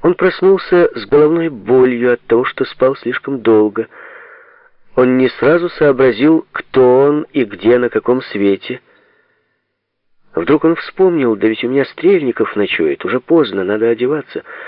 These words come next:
Он, наверное, уже встал, а если нет, подыму его, кофе заварю, будем кофе пить.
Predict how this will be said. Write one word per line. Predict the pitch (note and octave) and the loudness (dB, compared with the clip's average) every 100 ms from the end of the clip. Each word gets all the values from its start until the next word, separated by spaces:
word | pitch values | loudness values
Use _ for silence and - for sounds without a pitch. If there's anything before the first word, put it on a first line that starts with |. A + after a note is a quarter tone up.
| - - | -18 -6
Он, | B2+ C3 | 0 2
наверное, | C3 C#3+ C3+ C3+ | 4 4 4 2
уже | A#2+ B2 | 2 -2
встал, | - C3 E3+ | -2 2 4
а | C#3 | 2
если | G#2 - G#2 | 0 -4 -2
нет, | G#2 B2+ - | 0 -2 -2
подыму | A#2+ G#2 G2 B2+ | 0 0 0 0
его, | C#3+ A#2+ | 0 -2
кофе | - A#2 - | 0 0 -2
заварю, | B2 B2+ B2 A2 | -2 0 0 0
будем | G2 F2+ E2+ | -2 -6 -2
кофе | A2 A#2 B2 | -2 -2 -6
пить. | - A2+ | -8 -10